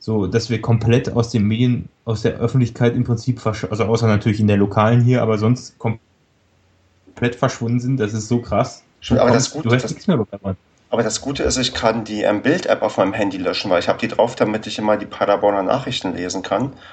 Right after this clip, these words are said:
Speaker 2: Also was halt bei, ähm, S C Paderborn los ist, die haben halt
Speaker 1: Mhm.
Speaker 2: so eine App für erste und zweite Liga, die kann ich dann runterschmeißen. Da
Speaker 1: Ja,
Speaker 2: bin
Speaker 1: das
Speaker 2: ich
Speaker 1: ist schön.
Speaker 2: da bin ich ganz froh <laughs> drüber, ehrlich gesagt.
Speaker 1: Ja, aber es ist ja ehrlich so, diese Ruhe, die wir jetzt haben, ne, wenn wir die die ganze Saison über gehabt hätten, ne, dann
Speaker 2: Ja.
Speaker 1: wären wir auch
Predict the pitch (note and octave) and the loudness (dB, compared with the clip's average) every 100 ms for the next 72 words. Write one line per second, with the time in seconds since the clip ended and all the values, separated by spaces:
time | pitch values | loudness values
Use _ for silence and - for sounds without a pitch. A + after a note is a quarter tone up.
0 | - - F2+ F#2 G2 - F#2 F2 F#2 F2+ | -16 -8 -4 0 2 4 2 2 2 4
1 | - F2 E2+ - - F#2+ F2+ A#2 C3 F#2 | 2 0 -2 -4 -2 0 4 2 2 -2
2 | - - - F#2 A2+ A#2 G2+ F#2 F#2 - | -6 -4 -2 0 0 0 -2 -4 -6 -12
3 | - - G#2+ - - - G2+ - A2+ - | -12 -4 -4 -4 -4 0 0 -2 -6 -4
4 | G#2 G2+ - A2 C3+ C3 - C#3 - B2+ | -4 -4 -8 -6 -8 -8 -6 -6 -4 -6
5 | G#2 F2+ - E2+ - F#2+ A#2+ A#2 - B2 | -4 -4 -4 -4 -6 2 4 4 2 -2
6 | - G#2 G#2 - - C3+ - B2 - - | 0 -2 -2 -8 -8 -4 0 -2 -2 -4
7 | - - - G2+ F#2 - - - - - | -4 -2 2 4 4 0 -4 -6 -8 -10
8 | _ - C#3+ D3+ B2 B2 C3 D3 D3+ B2 | _ 0 4 6 4 2 0 0 0 0
9 | G#2 D#2 - C3 - A#2+ B2 B2 C3 F3 | -2 -4 -10 -16 -14 -6 2 2 2 2
10 | D3 C3 D3+ D#3 - D#3 C#3+ A2 A2+ B2+ | 2 2 0 -2 0 2 2 0 -2 -2
11 | A#2+ A#2+ C#3+ C#3+ D3 D#3+ C3+ D#3 C#3+ C3 | -2 -2 -2 0 2 2 2 0 2 0
12 | A2+ G2+ - G#2 F#2 G2+ C3+ B2 _ - | -2 -4 -4 -4 -2 0 0 -2 _ 0
13 | A2+ A#2+ B2 A#2 - B2 C3 B2+ F#2 A#2 | 4 4 2 -2 -6 0 2 2 2 0
14 | - | -4